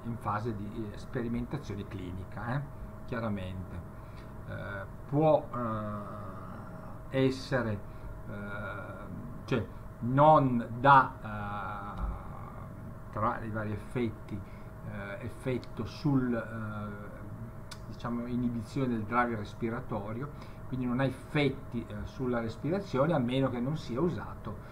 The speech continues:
in, eh, insieme a, a, a farmaci di tipo, eh, oppiaceo o altri tipi che invece riducono la se-, eh, il drive respiratorio e quindi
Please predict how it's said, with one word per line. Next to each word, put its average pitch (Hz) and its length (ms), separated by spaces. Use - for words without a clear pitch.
in, 123 380
eh, 101 1200
insieme 135 720
a, 117 240
a, 107 400
a 131 80
farmaci 101 600
di 113 140
tipo, 113 480
eh, 110 60
oppiaceo 120 760
o 123 220
altri 110 360
tipi 92 300
che 147 80
invece 139 440
riducono 113 500
la 107 60
se-, - 140
eh, 104 1120
il 113 100
drive 123 340
respiratorio 156 800
e - 20
quindi 104 420